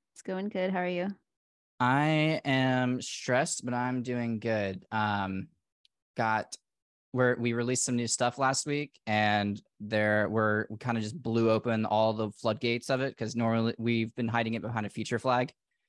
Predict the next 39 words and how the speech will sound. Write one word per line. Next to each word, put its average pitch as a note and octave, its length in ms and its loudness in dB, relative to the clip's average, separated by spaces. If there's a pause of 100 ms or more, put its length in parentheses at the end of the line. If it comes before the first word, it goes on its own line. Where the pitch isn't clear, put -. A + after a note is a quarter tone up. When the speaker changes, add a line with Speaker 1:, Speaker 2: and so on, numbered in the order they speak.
(440)
Speaker 1:
Mm. F#3 140 -6
Speaker 2:
And G#2 420 2
now A#2 360 2
everyone's B2 480 2
in B2+ 100 -2
it. C#3 200 -2
And G#2+ 100 -6
so A2+ 160 -4
there's G#2 300 -2
some A2 200 0
new G#2+ 160 0
edge A2 200 -2
cases A#2 320 -4
coming A#2 240 2
down A2+ 140 4
the A2+ 60 0
pipeline, C3 760 2
and, G2 480 -2 (220)
you G2+ 120 -2
know, F#2+ 320 0 (140)
a A2 80 2
lot A2 220 2
of G#2+ 60 -4
people A2+ 200 2
are G#2+ 60 2
asking, G#2 420 -2
there's G#2 320 -6
questions. B2+ 500 0
And A#2 100 -4
so G#2 400 2
I'm A2 140 0
trying A#2+ 220 0
to G#2+ 220 0 (160)
figure A2+ 240 -2
out, G#2+ 180 2
like, G#2 140 0
how A#2+ 140 0
do C3+ 100 2
I A#2+ 260 2